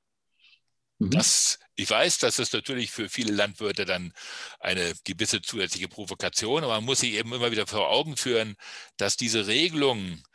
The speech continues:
Speaker 2: wie sie da sind, in ganz erheblichem Maße getrieben sind durch die Agrarlobby im Nordwesten. Ja, durch die intensive Tierhaltung,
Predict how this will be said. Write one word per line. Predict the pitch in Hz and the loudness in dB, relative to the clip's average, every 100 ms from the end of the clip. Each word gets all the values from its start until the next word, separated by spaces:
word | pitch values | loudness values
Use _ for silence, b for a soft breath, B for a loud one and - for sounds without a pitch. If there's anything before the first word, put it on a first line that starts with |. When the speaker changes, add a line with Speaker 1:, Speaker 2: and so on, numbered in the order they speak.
| B B - | B B -4
Speaker 2:
wie | 120 | 0
sie | 127 101 | 0 0
da | 101 110 | 2 2
sind, | 98 87 73 - - _ - | 2 0 -2 -8 -10 _ -8
in | 101 90 | -8 -4
ganz | 110 117 143 110 | -2 0 0 0
erheblichem | 98 110 - 101 - 82 | 0 -2 -4 -6 -6 -4
Maße | 87 113 120 101 | -2 0 2 0
getrieben | 92 - 135 165 170 | -4 -6 -6 -6 -4
sind | 104 113 113 - B B B | -2 -2 -4 -12 B B B
durch | - 117 - | -6 -6 -2
die | 98 | -2
Agrarlobby | 85 87 90 113 107 104 104 104 | -4 -4 -2 -2 -2 -4 -6 -6
im | 98 92 | -6 -6
Nordwesten. | 90 73 82 - - 65 - b b b | -6 -2 2 2 2 -4 -20 b b b
Ja, | - 104 127 | -4 -2 -2
durch | 127 117 | -4 -4
die | 113 113 147 | -4 -2 -2
intensive | 170 143 120 113 107 | 0 -2 -2 -4 -4
Tierhaltung, | - - 175 120 95 98 127 120 131 | -2 0 2 2 2 0 0 -4 -4